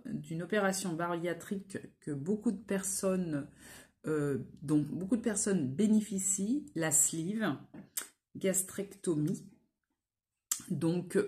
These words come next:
voilà. Euh, donc, si vous avez cliqué sur cette vidéo, c'est que potentiellement,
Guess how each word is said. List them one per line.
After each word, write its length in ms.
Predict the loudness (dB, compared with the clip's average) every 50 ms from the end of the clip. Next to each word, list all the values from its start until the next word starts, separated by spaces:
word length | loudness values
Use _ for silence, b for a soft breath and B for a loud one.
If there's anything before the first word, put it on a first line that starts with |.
| 0 -4
voilà. 680 | -8 -6 0 2 4 4 4 4 2 0 -2 -6 -14 B B B B B B B B B B B B B _ _ 4
Euh, 1080 | 6 8 8 8 8 6 6 6 6 6 6 8 8 8 10 10 10 10 8 8 6
donc, 280 | 4 6 6 6 8 8
si 160 | 8 8 8
vous 140 | 10 10 10
avez 140 | 8 8
cliqué 680 | 4 2 0 0 0 6 8 10 10 10 10 6 4 4
sur 320 | 2 4 4 4 2 4
cette 500 | 4 6 6 6 6 4 4 0 -6 -6 -4 -2
vidéo, 580 | 0 2 2 4 8 8 10 10 10 8 6
c'est 220 | 4 2 0 -2 -2
que 140 | -2 -4
potentiellement, 1000 | 2 4 4 6 10 10 10 10 10 8 8 8 6 4 2 0 -2 -4 -6 -10